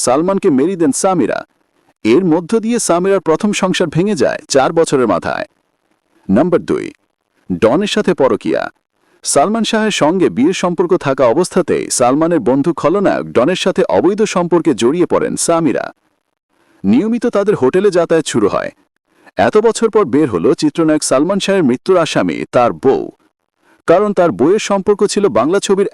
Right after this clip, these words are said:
এক ভিলেনের সঙ্গে। মানে, যে নায়ককে কখনো চোখে দেখেনি, যার মৃত্যু আমার জন্মের আগে, তাকে ছবিতে দেখে বারবার ক্রাশ খায় হাজারো তরুণী। আর তার বউ নাকি ডনের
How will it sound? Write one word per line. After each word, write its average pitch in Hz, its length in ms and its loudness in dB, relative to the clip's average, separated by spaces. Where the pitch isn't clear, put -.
এক 98 140 0
ভিলেনের 185 440 0
সঙ্গে। 71 300 -2
মানে, 151 300 2
যে 196 160 2
নায়ককে 160 360 0
কখনো 190 260 0
চোখে 147 280 2
দেখেনি, 82 340 -2
যার 110 240 2
মৃত্যু 143 260 0
আমার 160 220 0
জন্মের 135 320 0
আগে, 147 240 -2
তাকে 135 200 2
ছবিতে 185 400 0
দেখে 208 160 0
বারবার 160 340 2
ক্রাশ 202 180 0
খায় - 220 0
হাজারো 202 380 0
তরুণী। 69 320 -2
আর 113 140 2
তার 143 200 2
বউ 180 120 4
নাকি 78 240 -4
ডনের 180 300 2